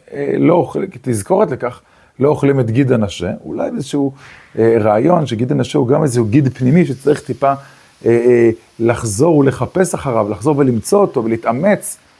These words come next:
כזה שהם לא יתאמצו, אה, ל-, ל-, להגן על אביהם. זה, זה גישה אחת. גישה שנייה אומרת הפוך, דווקא הזיכרון לניצחון של יעקב על המלאך, ככה בעלי התוספות על התורה אומרים,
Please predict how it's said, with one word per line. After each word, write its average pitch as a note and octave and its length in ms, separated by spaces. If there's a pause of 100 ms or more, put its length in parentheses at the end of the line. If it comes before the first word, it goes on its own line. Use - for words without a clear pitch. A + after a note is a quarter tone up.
(140)
כזה B2+ 220
שהם C3+ 200
לא D3 80
יתאמצו, D3 680
אה, A2+ 220
ל-, A2 260
ל-, A2 40 (260)
להגן A#2+ 380
על B2+ 100
אביהם. A2 360 (120)
זה, B2+ 280
זה B2 180
גישה A#2+ 320
אחת. - 340 (400)
גישה D3+ 180
שנייה D#3 220
אומרת E3+ 280
הפוך, - 400 (100)
דווקא C#3+ 300
הזיכרון A#2+ 580
לניצחון G#2 1000 (320)
של A2+ 180
יעקב A2 320
על G#2+ 60
המלאך, G2+ 500 (220)
ככה A2+ 180
בעלי A#2 240
התוספות D#3 420
על B2+ 100
התורה G2+ 260
אומרים, F2+ 300